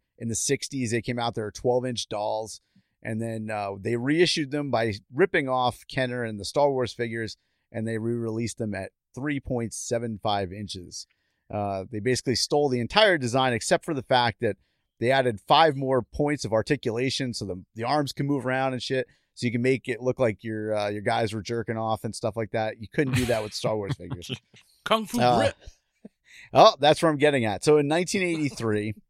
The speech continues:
Speaker 1: uh, this was the second year of G I Joe, but it was actually bigger than the first year because they added two more points of articulation,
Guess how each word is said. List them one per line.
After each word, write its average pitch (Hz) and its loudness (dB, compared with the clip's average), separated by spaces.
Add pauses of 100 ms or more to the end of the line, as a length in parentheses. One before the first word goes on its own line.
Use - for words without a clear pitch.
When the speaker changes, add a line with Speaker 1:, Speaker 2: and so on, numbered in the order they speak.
(420)
Speaker 1:
uh, 117 0
this 127 2
was 151 -4
the 135 2
second 185 2
year 160 2
of 120 2
G 117 0
I 113 2
Joe, 113 2
but 104 -2
it 113 -6
was 117 0
actually 131 0
bigger 180 2
than 151 -2
the 127 -2
first 180 -2
year 139 0
because 113 2 (800)
they 131 6
added 113 0
two 143 0
more 123 0
points 113 0
of 110 -2
articulation, 151 0